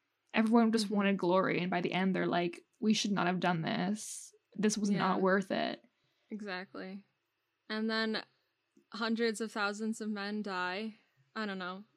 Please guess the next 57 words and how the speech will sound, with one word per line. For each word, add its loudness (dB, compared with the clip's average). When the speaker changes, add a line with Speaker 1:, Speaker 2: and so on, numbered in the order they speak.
Speaker 2:
Lots 6
of 0
men -2
die. -4
I -2
don't -2
know -4
what -6
population -6
numbers -10
we're -10
talking, -14
but, -12
like, -12
Speaker 1:
I 4
don't 2
know 0
either. 2
Speaker 2:
Um, 6
Speaker 1:
<laughs> -16
But 4
lots 8
of 8
Speaker 2:
but 8
Speaker 1:
people 4
die. 2
Speaker 2:
for 4
all 4
the 4
men 2
that 0
died, -2
they 0
either 0
left -2
at -8
home -6
women -4
and -6
children -6
who -8
had -8
to -10
go -6
on -4
without -2
them -6
because -8
their -8
husbands -8
went -8
off -6
to -10
fight -10
in -10
a -10
war, -8